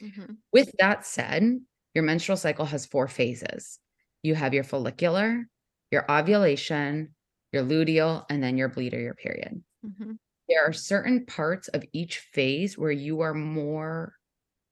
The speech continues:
Speaker 2: I don't wanna, I don't know what the word is here, uh, where things can become more with ease. So with that, it means when you're in your follicular ovulation, doing a power workout, doing sprint runs,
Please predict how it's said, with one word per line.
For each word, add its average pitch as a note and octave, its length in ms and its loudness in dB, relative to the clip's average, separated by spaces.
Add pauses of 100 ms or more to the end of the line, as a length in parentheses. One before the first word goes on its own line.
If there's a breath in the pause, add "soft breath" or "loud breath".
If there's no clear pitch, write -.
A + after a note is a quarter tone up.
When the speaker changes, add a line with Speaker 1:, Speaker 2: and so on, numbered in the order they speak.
(1400)
Speaker 2:
I G#3 40 -2
don't B3 100 4
wanna, B3 360 0
I - 80 -10
don't F3+ 100 -4
know G3 100 2
what F#3 100 -2
the - 80 -2
word E3+ 180 -2
is - 160 -8
here, - 300 -4
uh, D#3+ 400 -2 (640)
where G3 160 4
things G3 260 0
can G3+ 200 6
become G#3 580 4
more D#3+ 320 2
with D3 160 -4
ease. - 440 -10 (340)
So E3+ 120 6
with E3 200 4
that, E3+ 200 4
it - 60 -4
means D3+ 300 -4 (380 soft breath)
when G3+ 120 4
you're C#4 100 6
in C4+ 60 6
your A3 100 6
follicular D#3+ 520 0
ovulation, D3+ 540 0
doing F#3 200 0
a C#3 60 2
power C#3+ 400 0
workout, C#3 420 0
doing E3 220 2
sprint D3+ 500 -2
runs, B2+ 640 0